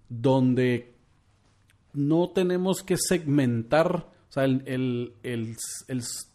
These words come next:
los niveles socioeconómicos y la pirámide y todo esto, pues obviamente ayudan a, a ver un poco dónde hay, dónde hay algún tipo, hay mercado, pero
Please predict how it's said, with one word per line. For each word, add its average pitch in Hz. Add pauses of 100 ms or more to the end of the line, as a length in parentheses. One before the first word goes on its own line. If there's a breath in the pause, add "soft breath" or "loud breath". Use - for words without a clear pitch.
(240)
los 123
niveles 131
socioeconómicos 147
y 101
la 87
pirámide 131
y 110
todo 127
esto, 147
pues 101
obviamente 135 (440 loud breath)
ayudan 127
a, 101
a 101
ver 110
un 123
poco 120
dónde 120
hay, 120
dónde 110
hay 120
algún 117
tipo, 117
hay 117
mercado, 127
pero 110